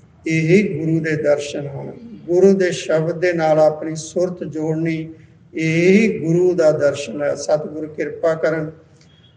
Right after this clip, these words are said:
ਅਸੀਂ ਆਪਣੀ ਸੁਰਤ ਦੇ ਨਾਲ, ਸ਼ਬਦ ਨਾਲ ਜੁੜ ਸਕੀਏ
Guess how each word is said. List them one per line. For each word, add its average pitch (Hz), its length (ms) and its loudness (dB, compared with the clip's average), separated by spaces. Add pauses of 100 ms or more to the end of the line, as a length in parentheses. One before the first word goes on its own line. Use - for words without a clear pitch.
(240)
ਅਸੀਂ 165 500 0 (320)
ਆਪਣੀ 160 600 2
ਸੁਰਤ 185 680 -2
ਦੇ 196 220 6
ਨਾਲ, 151 360 6
ਸ਼ਬਦ 185 760 0
ਨਾਲ 170 280 4
ਜੁੜ 151 260 -2
ਸਕੀਏ 156 640 -6